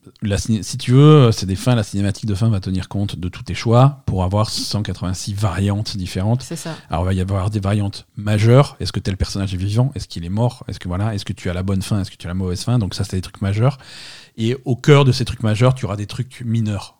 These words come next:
Speaker 1: Voilà.
Speaker 2: Mhm.
Speaker 1: Je veux dire, euh, je dis n'importe quoi, j'ai pas joué au jeu, mais tu peux très bien imaginer une scène où si tu rates, euh, si tu rates ton action, eh ben ton,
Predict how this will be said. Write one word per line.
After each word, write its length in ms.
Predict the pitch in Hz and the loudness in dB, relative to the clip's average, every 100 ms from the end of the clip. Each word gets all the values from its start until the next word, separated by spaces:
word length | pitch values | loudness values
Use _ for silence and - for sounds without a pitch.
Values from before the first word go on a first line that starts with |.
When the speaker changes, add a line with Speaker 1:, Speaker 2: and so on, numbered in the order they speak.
| _ | _
Speaker 1:
Voilà. 240 | 185 87 | -6 -6
Speaker 2:
Mhm. 60 | 85 - - - - _ | -6 -14 -20 -20 -20 _
Speaker 1:
Je 120 | 92 | -4
veux 40 | |
dire, 180 | 101 95 | 0 0
euh, 220 | 92 92 95 | -2 -2 -6
je 120 | - | -6
dis 80 | 101 | -4
n'importe 280 | 104 107 139 | -2 0 2
quoi, 160 | 160 | 4
j'ai 100 | 123 | 4
pas 120 | 107 107 | 4 2
joué 160 | 113 | 4
au 100 | 113 | 4
jeu, 220 | 120 143 | 6 6
mais 180 | 123 101 | 6 4
tu 140 | 98 - | -2 -2
peux 140 | 104 | -4
très 120 | - | 0
bien 120 | 107 110 | 2 2
imaginer 320 | 107 101 104 | 2 2 2
une 160 | 107 | 2
scène 360 | 101 - 123 123 | 2 4 6 6
où 260 | 123 117 120 | 2 0 0
si 220 | - 107 | -2 -8
tu 140 | - | -4
rates, 320 | 101 110 120 - | 0 4 2 2
euh, 300 | 95 98 98 | 2 2 0
si 140 | - | -4
tu 140 | 110 101 | -4 0
rates 140 | 110 | 0
ton 120 | 101 104 | 2 0
action, 440 | 104 - 113 117 - - - _ | 0 0 2 2 -2 -20 -20 _
eh 80 | 90 | -4
ben 160 | 98 | -2
ton, 1040 | 98 95 95 95 95 95 92 95 90 85 | -2 -2 -2 -2 -2 -4 -4 -4 -6 -6